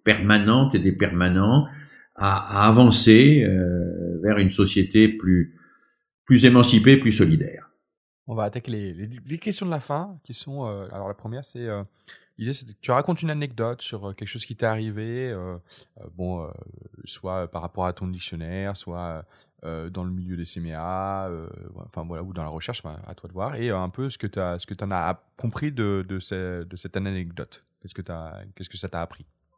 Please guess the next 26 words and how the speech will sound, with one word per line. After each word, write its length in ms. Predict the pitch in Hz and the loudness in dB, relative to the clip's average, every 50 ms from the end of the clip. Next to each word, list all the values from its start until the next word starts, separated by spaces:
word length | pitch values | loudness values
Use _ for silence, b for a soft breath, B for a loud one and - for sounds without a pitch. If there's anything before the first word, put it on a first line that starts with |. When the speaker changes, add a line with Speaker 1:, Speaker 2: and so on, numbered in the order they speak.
| _ _ _ _ _ _ - | _ _ _ _ _ _ 2
Speaker 1:
Ouais, 200 | 110 123 135 135 | 4 6 6 6
parmi 360 | 135 147 135 131 143 156 160 | 6 6 8 8 10 10 10
les, 600 | 151 135 127 123 120 117 113 110 101 - - - - _ _ _ _ - - - _ _ _ _ _ _ _ _ _ _ _ _ _ - | 10 10 10 10 10 8 8 6 4 2 -2 -6 -10 _ _ _ _ -20 -20 -20 _ _ _ _ _ _ _ _ _ _ _ _ _ -2
les 260 | 113 113 110 110 110 | 2 4 4 4 4
rencontres 560 | 107 107 127 127 127 - 156 170 160 143 - | 6 8 8 8 10 10 8 8 8 6 4
qui 160 | 113 107 - 113 | 2 2 2 2
m'ont 140 | 113 113 | 2 4
marqué 560 | 110 107 107 110 - - - 123 123 127 123 107 | 4 4 2 2 -2 0 6 8 10 10 10 8
au 100 | 95 - | 6 4
cours 400 | - - - 110 98 - 92 87 | 2 0 0 0 0 0 -2 -4
de 140 | 82 92 | 0 0
la 340 | 95 92 90 90 90 90 90 | 2 2 2 2 0 -2 -2
rédaction 500 | 87 98 98 95 92 92 - - 110 104 | 0 2 2 2 2 0 -2 -4 -2 -2
de 140 | 98 90 90 | 0 0 0
mon 220 | 87 87 90 92 | 0 0 0 0
livre, 680 | 95 104 123 143 156 165 151 107 95 95 95 87 80 - - - _ _ _ _ _ _ _ _ | 0 2 6 6 6 6 6 4 4 2 2 0 -2 -6 -10 -20 _ _ _ _ _ _ _ _
celle 240 | - - 127 123 - | 0 2 2 2 2
qui 160 | - 127 123 | 2 2 2
me 80 | 120 117 | 4 4
vient 200 | 113 113 135 135 | 4 4 4 4
à 60 | 131 | 4
l'esprit 540 | 123 120 110 - - - - - 143 139 135 | 4 4 2 0 -2 -2 4 6 8 8 8
le 180 | 123 113 95 - | 8 6 4 2
plus 140 | - 117 | 0 -2
spontanément, 720 | 107 - - 120 - - 113 113 113 117 120 131 143 147 143 | -2 -2 -4 -4 -2 0 0 2 2 2 4 6 6 6 6
c'est 420 | 147 - 120 113 110 107 - - | 6 4 4 4 4 2 0 -8